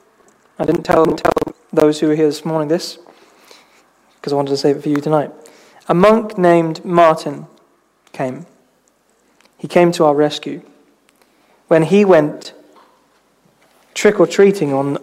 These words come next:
October thirty-first. In the year fifteen seventeen, at the door of the Wittenberg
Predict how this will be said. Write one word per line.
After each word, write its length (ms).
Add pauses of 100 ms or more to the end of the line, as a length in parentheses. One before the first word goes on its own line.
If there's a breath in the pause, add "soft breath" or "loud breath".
October 520
thirty-first. 760 (3250 soft breath)
In 480 (100)
the 120
year 300
fifteen 680
seventeen, 720 (960 soft breath)
at 120
the 80
door 420
of 320
the 380 (100)
Wittenberg 720